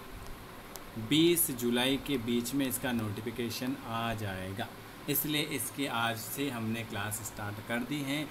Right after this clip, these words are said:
क्योंकि डेली अगर प्रैक्टिस करेंगे तभी आपको एएनएम में सिलेक्ट हो, ठीक है।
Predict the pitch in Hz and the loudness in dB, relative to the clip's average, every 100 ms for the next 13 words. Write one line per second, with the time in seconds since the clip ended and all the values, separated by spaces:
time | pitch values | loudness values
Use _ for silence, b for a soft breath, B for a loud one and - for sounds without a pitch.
0 | - - 135 135 131 110 120 139 151 143 | -8 -2 -2 0 0 2 2 2 4 2
1 | 135 123 110 147 135 127 117 120 113 117 | 0 -2 -4 -4 -4 -2 0 0 0 -2
2 | 117 135 110 104 - 131 151 - - - | 0 2 2 0 -2 -2 -4 -10 -8 -2
3 | 123 120 117 117 151 - 110 101 - 104 | 2 2 0 0 0 0 0 -2 -4 -8
4 | 101 - - 147 180 | -8 -8 -4 -4 -4